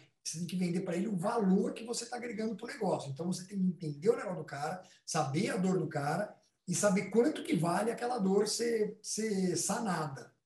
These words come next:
né? Então, precificação é uma coisa complicada, que é um processo que você tem que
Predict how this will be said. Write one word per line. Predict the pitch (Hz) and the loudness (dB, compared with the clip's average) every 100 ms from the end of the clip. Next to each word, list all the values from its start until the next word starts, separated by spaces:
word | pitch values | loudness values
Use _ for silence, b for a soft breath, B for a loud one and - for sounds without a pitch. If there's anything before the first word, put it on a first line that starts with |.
| - | -12
né? | 135 180 - B B 160 | -6 -4 -6 B B -6
Então, | 185 262 | -4 -2
precificação | 247 - 214 226 185 233 269 | -2 -2 -4 -2 0 0 -2
é | |
uma | 208 - | -2 0
coisa | 180 165 160 - - - | 0 0 0 -2 -6 -2
complicada, | 180 170 165 - 127 - | 0 0 -2 -4 -6 -6
que | - 208 202 | -6 -2 2
é | |
um | 190 208 | 2 2
processo | 185 226 - 226 196 - - | 0 0 2 4 4 2 -6
que | - | -10
você | 135 135 151 147 | -8 -6 -6 -4
tem | 147 | -4
que | 147 151 139 | -2 -4 -4